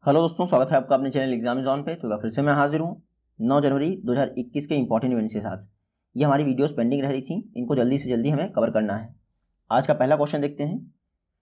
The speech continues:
यूनाइटेड नेशन, यूएन में इंडिया के परमानेंट रिप्रेजेंटेटिव यानी स्थायी प्रतिनिधि कौन है इस समय? तो इस समय इंडिया के परमानेंट रिप्रेजेंटेटिव हैं यूएन में टीएस त्रिमूर्ति। कौन है? टीएस त्रिमूर्ति।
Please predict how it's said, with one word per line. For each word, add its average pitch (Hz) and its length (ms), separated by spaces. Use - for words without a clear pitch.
यूनाइटेड 147 380
नेशन, 113 320
यूएन 143 260
में 160 280
इंडिया 135 240
के 175 160
परमानेंट 156 640
रिप्रेजेंटेटिव 123 800
यानी 147 320
स्थायी 127 460
प्रतिनिधि 113 500
कौन 156 200
है 151 80
इस 123 100
समय? 92 260
तो 127 40
इस 135 120
समय 151 360
इंडिया 131 300
के 156 160
परमानेंट 143 560
रिप्रेजेंटेटिव 120 680
हैं 131 100
यूएन 120 280
में 139 160
टीएस - 720
त्रिमूर्ति। 113 500
कौन 120 200
है? 190 120
टीएस - 560
त्रिमूर्ति। 101 420